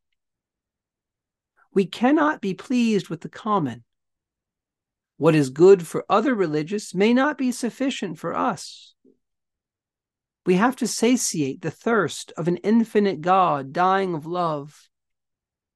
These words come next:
Only total surrender can sa-, satisfy.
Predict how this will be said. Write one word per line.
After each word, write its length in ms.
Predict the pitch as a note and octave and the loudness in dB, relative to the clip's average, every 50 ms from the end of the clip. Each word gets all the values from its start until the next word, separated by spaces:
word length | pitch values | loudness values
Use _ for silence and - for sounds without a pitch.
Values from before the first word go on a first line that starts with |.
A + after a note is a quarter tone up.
| _ _ _ _ _ _ _ _ | _ _ _ _ _ _ _ _
Only 300 | - G3+ G#3 G#3 G#3+ G#3+ | 6 6 8 8 8 4
total 460 | F3+ - - A3+ A3 A3+ A#3 A#3+ B3 | 2 0 0 2 4 4 4 2 0
surrender 720 | A3+ - - A3 G3+ F#3+ G3+ G#3 A3 G#3 F3+ D#3+ B2 C#3+ _ _ _ _ _ _ _ _ _ _ | 0 -2 -4 -4 -2 0 0 0 0 0 -2 -4 -8 -10 _ _ _ _ _ _ _ _ _ _
can 200 | _ - E3+ F3 | _ -4 -4 -4
sa-, 280 | D#3+ - - G3+ G#3 A3 | -4 -2 2 2 2 2
satisfy. 840 | F#3+ - - - - A3 G#3+ G#3+ G3+ G#3 F#3 - - - D3+ D3+ D3+ | 2 -2 -8 -4 -2 0 0 0 0 -2 -4 -4 -12 -12 -14 -14 -16